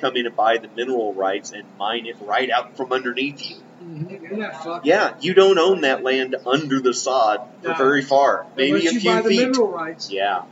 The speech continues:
Speaker 1: yeah.
Speaker 2: Yeah.
Speaker 1: So it's another example of you don't own what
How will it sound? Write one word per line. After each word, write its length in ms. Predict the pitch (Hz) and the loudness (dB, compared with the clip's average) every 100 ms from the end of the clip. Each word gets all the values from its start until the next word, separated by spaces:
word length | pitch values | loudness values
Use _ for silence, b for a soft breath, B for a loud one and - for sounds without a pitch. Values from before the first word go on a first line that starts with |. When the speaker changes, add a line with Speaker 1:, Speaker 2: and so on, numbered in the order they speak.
| - 90 | -20 -10
Speaker 1:
yeah. 120 | 90 | -8
Speaker 2:
Yeah. 180 | 95 90 - - - - - | -6 -8 -14 -20 -20 -20 -10
Speaker 1:
So 300 | 113 107 107 | -4 -2 0
it's 220 | 143 156 | 0 4
another 220 | 160 151 | 4 4
example 520 | 127 135 143 143 135 | 2 2 2 2 4
of 140 | 117 107 110 | 4 2 -4
you 80 | |
don't 280 | 117 127 127 127 | 0 2 0 0
own 340 | 131 131 123 | -2 -2 -6
what 120 | 120 | -10